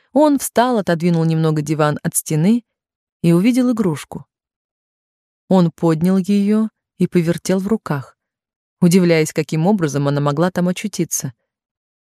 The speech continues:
Игрушечный баран. По всем вероятиям, он принадлежал одному из детей их соседей, с которыми Дженни любила иногда возиться.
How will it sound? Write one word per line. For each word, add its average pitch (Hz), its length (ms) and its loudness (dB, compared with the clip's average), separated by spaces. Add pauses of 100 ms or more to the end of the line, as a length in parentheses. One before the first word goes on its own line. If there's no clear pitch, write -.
Игрушечный 185 680 0
баран. 185 520 -2 (1080)
По 160 120 0
всем 180 320 0
вероятиям, 160 760 -2 (220)
он 202 200 6
принадлежал 180 600 0
одному 170 400 -2
из 175 140 -2
детей 185 500 -2
их - 80 -4
соседей, 170 720 -2 (280)
с - 100 -14
которыми 165 400 2
Дженни 208 320 4
любила 180 400 0
иногда 170 320 0
возиться. 170 640 -4